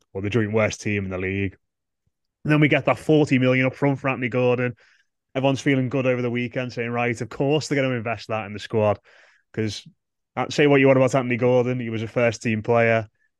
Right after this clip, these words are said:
He was one of only three wings we had at the time. We've only got two wingers now. He played as a centre forward at times last season when our main centre forward was out injured.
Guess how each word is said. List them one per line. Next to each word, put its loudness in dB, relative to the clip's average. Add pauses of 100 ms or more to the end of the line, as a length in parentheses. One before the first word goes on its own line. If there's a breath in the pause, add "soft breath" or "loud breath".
(140)
He -4
was -2
one -4
of 0
only 2
three -2
wings -4
we -4
had -4
at -10
the -20
time. -6
We've -4
only -2
got -4
two 4
wingers 2
now. 0 (520)
He -8
played 0
as 0
a -6
centre -2
forward -2
at -10
times -6
last -8
season -4
when -4
our 0
main -4
centre -6
forward 0
was -4
out -2
injured. -4